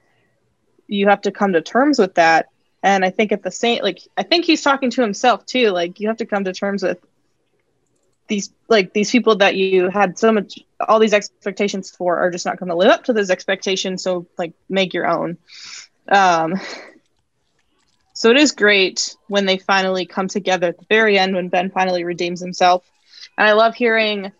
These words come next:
Adam Driver talk about it, because he, he always talks about, um, how Anakin's story was someone who had so much hope and lost it over time. And, and Kylo is someone who never really had it, but found it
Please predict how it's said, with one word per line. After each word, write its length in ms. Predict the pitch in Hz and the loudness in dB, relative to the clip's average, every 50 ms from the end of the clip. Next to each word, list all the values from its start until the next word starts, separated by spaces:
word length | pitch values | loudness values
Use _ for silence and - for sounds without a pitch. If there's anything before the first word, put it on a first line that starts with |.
| _ _ _ _ _ - | _ _ _ _ _ -2
Adam 260 | 196 208 202 202 196 | 0 0 0 0 -2
Driver 280 | 175 180 180 180 196 | -4 -2 -2 -2 -4
talk 260 | 196 - 202 196 196 220 | -4 -4 -4 -4 -4 -6
about 280 | 202 202 202 208 208 220 | -6 -6 -4 -4 -4 -6
it, 160 | 214 - - | -8 -10 -12
because 280 | - 190 - 208 185 - | -14 -14 -12 -12 -12 -10
he, 440 | - 220 208 202 208 196 190 180 - | -8 -6 -4 -2 -2 -2 -4 -6 -8
he 180 | - - 226 214 | -8 -6 -2 -2
always 180 | 208 202 202 202 | 0 -2 -2 -4
talks 220 | - 202 190 - | -4 -6 -6 -4
about, 320 | - 196 190 180 175 - _ _ _ _ _ - - - | 0 2 2 2 2 0 _ _ _ _ _ -20 -14 -8
um, 540 | - - 190 180 175 170 170 165 165 180 175 _ _ _ _ _ _ _ _ _ | -2 0 0 2 2 0 0 -2 -4 -6 -12 _ _ _ _ _ _ _ _ _
how 320 | - - 208 185 180 - | -6 -2 0 2 2 2
Anakin's 640 | - 196 214 233 233 220 202 - 220 202 196 - | 2 0 0 2 2 0 -2 -4 -4 -6 -6 -6
story 340 | - - 202 185 190 190 185 | -6 -4 -2 -2 0 0 -2
was 400 | 185 180 185 180 175 175 - - - - - - - _ - | -2 -2 -2 -2 -2 -4 -8 -14 -20 -20 -20 -20 -20 _ -4
someone 340 | - 240 226 214 202 196 | 0 2 2 4 2 2
who 100 | 202 196 | 0 0
had 360 | 185 - 214 208 202 202 190 - | -2 0 0 2 2 0 0 -2
so 140 | - 202 | -4 -4
much 240 | 196 180 - - - | -2 -4 -6 -6 -8
hope 360 | - - 202 180 175 - - _ _ _ _ _ _ _ _ _ _ _ _ _ - | -6 -2 -2 -2 -2 -2 -8 _ _ _ _ _ _ _ _ _ _ _ _ _ -6
and 180 | 185 180 175 | -6 -4 -2
lost 400 | 180 185 190 208 202 - - - | 0 2 2 2 2 0 -2 -2
it 80 | 202 185 | 0 2
over 220 | 185 180 180 185 | 2 2 0 -2
time. 420 | 180 - 196 190 180 175 180 175 165 | -2 -2 0 0 2 0 0 -2 -4
And, 320 | 170 170 165 170 175 - _ _ _ - | -6 -8 -8 -10 -12 -16 _ _ _ -10
and 180 | 180 175 175 | -10 -10 -10
Kylo 500 | - - 226 226 233 233 220 208 202 196 | -4 0 2 2 4 4 4 4 4 2
is 120 | 190 - - | 0 -2 -4
someone 300 | 208 190 190 175 180 175 | -4 -2 -2 -2 -4 -4
who 180 | 160 190 180 | -6 -6 -4
never 280 | 180 202 214 208 214 196 | 0 0 0 2 2 0
really 240 | 196 190 175 175 180 | 0 0 0 -2 -2
had 320 | 160 190 202 202 196 185 | -2 0 2 4 4 4
it, 160 | 180 - - - | 2 0 -2 -8
but 140 | - - - _ _ _ _ _ | -10 -10 -10 _ _ _ _ _
found 380 | - 214 214 226 240 247 226 180 | 0 2 2 2 0 -2 -4 -6
it 240 | 170 165 160 - | -8 -8 -8 -12